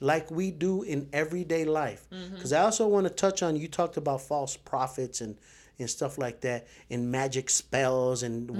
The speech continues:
Speaker 1: you know,
Speaker 2: Mm-hmm. <laughs>
Speaker 1: let me tell you something. People out there, we are constantly casting spells
Speaker 2: Hello.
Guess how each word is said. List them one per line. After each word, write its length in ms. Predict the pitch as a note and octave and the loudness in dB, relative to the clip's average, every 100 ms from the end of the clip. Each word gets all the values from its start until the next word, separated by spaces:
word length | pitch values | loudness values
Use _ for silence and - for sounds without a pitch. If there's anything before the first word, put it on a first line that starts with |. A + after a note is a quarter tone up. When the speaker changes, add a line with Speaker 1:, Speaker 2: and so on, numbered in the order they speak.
| A#3 | 4
Speaker 1:
you 60 | A#3 | 6
know, 120 | A#3 | 4
Speaker 2:
Mm-hmm. 540 | B3 A3+ A#3 G#3+ G3 G#3 | 4 2 0 -2 -6 -10
<laughs> 80 | - | 0
Speaker 1:
let 140 | F3 | 2
me 60 | A3+ | 4
tell 160 | A#3 F3 | 2 0
you 60 | |
something. 300 | C3+ A2 - - _ _ _ _ _ _ _ _ _ - - - | 0 -4 -8 -20 _ _ _ _ _ _ _ _ _ -20 -16 -8
People 300 | F3 F3 D#3 | -4 2 2
out 200 | C3 - | 2 -2
there, 240 | G2+ F2 - _ _ _ - _ - _ | -8 -10 -18 _ _ _ -20 _ -20 _
we 220 | C#3 F#3 | -4 2
are 100 | G3+ | 2
constantly 600 | C#3 - D3 C#3+ - D3 | 0 0 0 0 -2 -4
casting 520 | C#3+ - C3 B2 - B2 | -6 -2 0 0 -4 -2
spells 760 | - - A#2+ G2+ G2+ G2+ - - - | -2 -2 -2 -2 -6 -10 -12 -16 -2
Speaker 2:
Hello. 520 | C4 D#4 C4 A#3 B3 | 0 4 2 2 -2